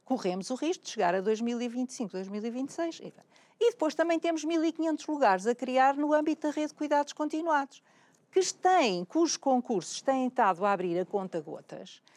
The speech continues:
mas com regras e imposições ainda, digamos assim, eh, no, da forma como está, eh, eh, estruturada o modelo de governação e financiamento. Como eu tive há bocadinho a oportunidade de dizer,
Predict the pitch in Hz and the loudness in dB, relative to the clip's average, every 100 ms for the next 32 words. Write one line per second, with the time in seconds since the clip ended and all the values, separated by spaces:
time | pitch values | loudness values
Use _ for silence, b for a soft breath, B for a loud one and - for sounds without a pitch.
0 | b 220 214 - 311 302 285 233 196 175 | b -4 -2 -4 -2 0 2 4 4 2
1 | 160 175 175 175 - - b b 226 254 | 0 -4 -4 -6 -12 -18 b b -4 0
2 | 311 294 226 220 220 226 - 175 160 160 | 2 0 -2 -8 -8 -8 -6 -4 -4 -6
3 | 180 - 233 247 254 277 285 320 339 - | -10 -4 2 2 4 2 2 2 0 -4
4 | - 233 262 254 254 - 269 285 381 - | -6 0 0 0 -2 -4 -4 -4 -8 -20
5 | _ _ - - 185 196 240 233 190 180 | _ _ -20 -12 -10 -2 0 0 -2 -2
6 | 196 226 - 240 240 254 277 262 - - | 0 0 2 2 2 0 0 0 0 2
7 | 247 254 - 233 240 240 - 214 214 208 | 2 2 2 2 2 2 2 4 4 2
8 | 208 - 247 240 226 220 240 262 254 226 | 0 -6 -8 -2 2 4 4 2 0 0
9 | 226 220 240 226 240 226 240 226 240 247 | 0 2 2 2 -4 -2 -2 0 -2 0
10 | 254 262 277 233 196 - 302 185 190 165 | -2 0 -2 -2 -4 -4 0 -2 -2 -4
11 | 185 - 214 175 170 175 - - 196 196 | -4 -4 -6 -4 -6 -8 -10 -8 -4 0
12 | 208 202 220 220 233 262 | 0 0 -6 -4 0 0